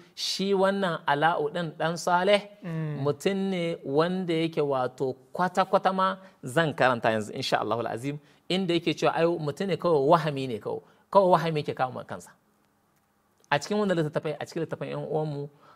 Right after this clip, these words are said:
Speaker 1: ahali suna su suka ce wannan mutumin ba abin dogaro ba ne. Kuma ruwayoyinsa menene? Manakir ne. Ma ma'anan manakir? Wato ba a dogaro da ruwayoyinsa a matsayin cewa a kafa hujja ko dalili.
Speaker 2: Wato
Speaker 1: Bal ma abin
Speaker 2: abin ƙi ne.
Speaker 1: abin ƙi ne.
Speaker 2: Ababen ƙi ne su.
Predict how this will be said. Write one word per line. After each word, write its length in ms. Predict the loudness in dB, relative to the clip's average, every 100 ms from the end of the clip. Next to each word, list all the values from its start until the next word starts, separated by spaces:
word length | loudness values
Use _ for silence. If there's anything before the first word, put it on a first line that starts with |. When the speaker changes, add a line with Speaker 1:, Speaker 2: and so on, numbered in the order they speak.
| _
Speaker 1:
ahali 280 | -2 0 -2
suna 260 | -4 -8 -8
su 160 | -8
suka 240 | -6 -4 -4
ce 140 | -2
wannan 240 | 0 0 -4
mutumin 260 | -6 -6
ba 120 | -6 -6
abin 260 | -6 -6
dogaro 360 | -6 -6 -6 -6
ba 80 | -8
ne. 120 | -12 _ _ _ -8
Kuma 160 | -2 0
ruwayoyinsa 600 | 2 4 4 2 -2 -4
menene? 320 | -4 -4 -4 -8 -6
Manakir 680 | -2 0 0 0 2 2
ne. 160 | 0 -4
Ma 160 | 0 0
ma'anan 240 | -2 -6
manakir? 560 | -4 -4 -4 -2 -4 -6 -18 -6
Wato 300 | -2 0 0
ba 240 | 2 2 4
a 260 | 2 0
dogaro 640 | -2 -4 -4 -2 -2 0 0
da 140 | -2
ruwayoyinsa 640 | 0 0 2 2 -2 -4 -6
a 60 | -6
matsayin 400 | -6 -6 -8 -8
cewa 300 | -6 -4 -4
a 40 |
kafa 200 | -6 -10
hujja 260 | -8 -6 -6
ko 160 | -6 -6
dalili. 340 | -6 -6 -10 -16 -18
Speaker 2:
Wato 120 | -2 2
Speaker 1:
Bal 160 | 4
ma 180 | 4 2 0
abin 320 | 0 -2 -4 -6
Speaker 2:
abin 260 | -4 -4 -4
ƙi 280 | -6 -6 -4
ne. 60 | -2
Speaker 1:
abin 220 | 0 -2
ƙi 200 | -4 -6 -4
ne. 100 | -4
Speaker 2:
Ababen 420 | -2 -2 -4 -8
ƙi 220 | -8 -8
ne 120 | -8
su. 180 | -12 -18